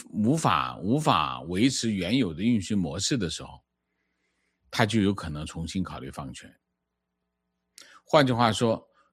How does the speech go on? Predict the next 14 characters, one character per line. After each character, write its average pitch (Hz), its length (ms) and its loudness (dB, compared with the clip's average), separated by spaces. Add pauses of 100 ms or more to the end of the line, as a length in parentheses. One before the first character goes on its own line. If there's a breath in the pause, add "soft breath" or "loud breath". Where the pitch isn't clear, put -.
(100)
如 156 240 6
果 127 180 4
真 160 300 4
有 110 160 4
第 135 160 2
二 127 160 8
次 - 100 -4
改 71 220 -6
革 80 60 -12
开 98 120 -2
放， 101 320 -4 (1080 soft breath)
他 135 280 2
肯 80 420 -2
定 151 400 2